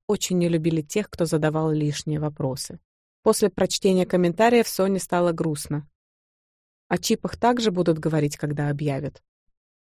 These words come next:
Мол, это всё для блага и удобства. Поверх страницы всплыли баннеры.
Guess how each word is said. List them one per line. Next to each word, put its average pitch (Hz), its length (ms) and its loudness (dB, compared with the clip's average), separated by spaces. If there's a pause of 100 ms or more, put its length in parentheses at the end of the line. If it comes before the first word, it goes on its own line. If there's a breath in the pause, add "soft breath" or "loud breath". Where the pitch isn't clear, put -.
(160)
Мол, 165 360 4 (240)
это 165 200 -2
всё 165 200 2
для 160 180 0
блага 165 340 2
и - 120 -2
удобства. 165 600 -2 (600)
Поверх 180 300 2
страницы 185 500 0
всплыли 180 400 -2
баннеры. 151 500 0